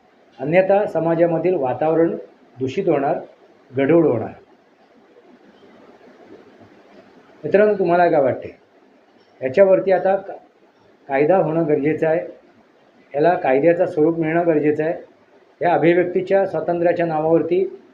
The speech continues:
जो उच्छाद मांडला आहे, जे अमर्याद भाषा केली जाते, अमर्याद टिप्पणी केली जाते, त्याला कुठेतरी लगाम लावणं गरजेचे आहे,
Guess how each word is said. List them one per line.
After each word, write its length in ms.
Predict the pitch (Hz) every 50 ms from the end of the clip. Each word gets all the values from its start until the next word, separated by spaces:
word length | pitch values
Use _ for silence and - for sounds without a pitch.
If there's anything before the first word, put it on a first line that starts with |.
| _ _ 143
जो 80 | 165
उच्छाद 400 | 180 160 - - - 190 196 190
मांडला 280 | 185 160 151 143 143 143
आहे, 100 | 147 - - - - - - - _ _ _ _ _ _ _ _ - _ _ _ 135
जे 80 | 151 185
अमर्याद 600 | 165 - 160 165 170 175 170 170 185 196 202 -
भाषा 340 | 151 139 139 135 - 180
केली 280 | 175 - 170 160 156 160
जाते, 480 | 156 156 - - 147 147 156 165 - - _ _ _ _ _ _ _ - _ _ -
अमर्याद 440 | 165 175 175 175 170 175 190 202 202 - - -
टिप्पणी 300 | 170 165 170 185 208 220
केली 240 | - 180 170 165 151
जाते, 420 | 139 139 127 131 139 139 139 139 - - - _ _ _ _ _ _ _ _ _ _ _ _ _ _ - -
त्याला 220 | - 143 147 170 175
कुठेतरी 520 | - 156 147 147 160 160 170 170 175 156
लगाम 340 | 135 131 131 151 165 170 170
लावणं 360 | 147 139 135 139 151 170 156
गरजेचे 420 | 135 123 127 131 135 131 135 139
आहे, 280 | 143 170 190 - - -